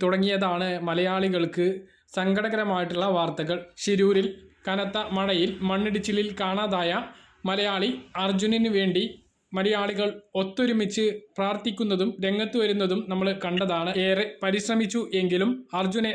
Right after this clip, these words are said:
നമുക്ക് കണ്ടെത്താനായില്ല. അതിനിടെയാണ് വയനാട്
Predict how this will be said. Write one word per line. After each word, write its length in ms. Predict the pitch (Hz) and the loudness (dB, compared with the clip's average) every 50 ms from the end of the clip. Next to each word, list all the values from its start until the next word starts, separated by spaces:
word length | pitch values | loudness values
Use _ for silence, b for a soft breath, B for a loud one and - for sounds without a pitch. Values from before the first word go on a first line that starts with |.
| 180 | -2
നമുക്ക് 260 | 190 190 180 175 220 - 220 | 0 0 0 0 0 -2 0
കണ്ടെത്താനായില്ല. 720 | 190 185 185 196 190 196 180 175 175 170 170 170 170 180 190 190 190 - _ _ _ _ _ b b b b b b b b | -2 0 0 -2 -2 -2 -2 -2 0 0 0 0 2 0 0 -2 -6 -12 _ _ _ _ _ b b b b b b b b
അതിനിടെയാണ് 680 | 170 180 190 208 214 208 208 202 196 185 175 175 185 220 202 - - 175 185 | -4 -2 0 0 0 2 0 0 0 0 0 0 -2 -2 -4 -6 -6 -4 -2
വയനാട് 400 | 185 190 202 208 214 220 220 | 0 0 2 2 0 0 0